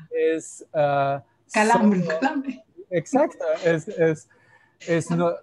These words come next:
Speaker 2: A mí me
Speaker 1: como queremos experimentar alegría y dicha aquí, ¿no?
Speaker 2: Ja.
Speaker 1: Y, y lo más que lo, eh, que no damos otro significado que esto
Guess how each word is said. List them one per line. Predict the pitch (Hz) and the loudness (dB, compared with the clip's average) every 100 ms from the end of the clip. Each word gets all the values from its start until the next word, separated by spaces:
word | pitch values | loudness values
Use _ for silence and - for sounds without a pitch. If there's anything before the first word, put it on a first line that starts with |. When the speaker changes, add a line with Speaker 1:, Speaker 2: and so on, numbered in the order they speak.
| - | -12
Speaker 2:
A | 254 | -8
mí | 254 | -4
me | 254 | -2
Speaker 1:
como | 196 208 | -2 -4
queremos | 302 196 294 - 202 196 | 0 0 2 0 -2 -4
experimentar | 165 - 180 175 175 165 147 165 | -8 -2 0 0 -2 -2 0 2
alegría | 170 170 165 147 190 233 175 135 139 151 - | 2 0 -2 -4 -2 0 0 2 0 -4 -6
y | 147 | -8
dicha | 139 165 160 160 165 151 | -6 -4 -4 -2 0 0
aquí, | 147 - 180 110 | -2 -8 -8 -8
¿no? | 113 120 156 170 _ _ _ _ _ | -12 -12 -14 -16 _ _ _ _ _
Speaker 2:
Ja. | - 220 180 - _ | -18 -14 -14 -18 _
Speaker 1:
Y, | 147 147 165 165 | -6 -6 -4 -2
y | |
lo | 156 160 | 0 0
más | 151 156 202 - | 2 0 0 -4
que | - 156 147 160 - | -6 -2 -2 -4 -8
lo, | 135 143 139 135 131 - | -4 -2 0 0 -2 -6
eh, | 160 139 - 143 _ _ | -14 -14 -16 -20 _ _
que | 151 | -6
no | 139 143 160 240 254 | -4 -2 2 2 2
damos | - 151 175 160 - - | -2 -2 -2 -4 -6 -4
otro | 196 220 - 202 | 0 0 0 -2
significado | 160 - 147 143 - 127 147 139 143 | 0 -4 -6 -8 -8 -8 -6 -4 -4
que | 113 147 151 | -4 -4 -4
esto | 170 - _ 127 127 | -6 -10 _ -6 -6